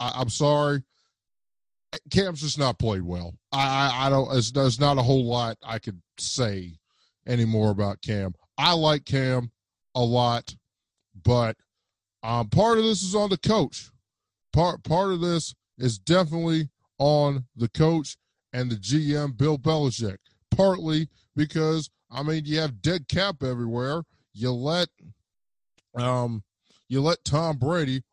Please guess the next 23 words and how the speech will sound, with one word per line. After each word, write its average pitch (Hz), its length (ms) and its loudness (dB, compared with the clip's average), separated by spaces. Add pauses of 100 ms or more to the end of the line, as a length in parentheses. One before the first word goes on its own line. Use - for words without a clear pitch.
walk 117 480 -2
away, 147 560 0 (960)
you 123 120 -4
know, 113 320 -4
f-, - 160 -20 (680)
for 151 140 0 (340)
no 151 340 2
reason 165 460 -2
at 123 60 -2
all. 143 180 4
You 131 140 0
let 202 160 0
him 202 120 -2
walk 165 280 0
away. 143 260 0
You 135 160 0
give 170 160 -2
him 165 120 -4
an 139 80 -4 (100)
eight 196 180 0
million 170 380 -2
dollar 147 320 0
bonus 127 640 0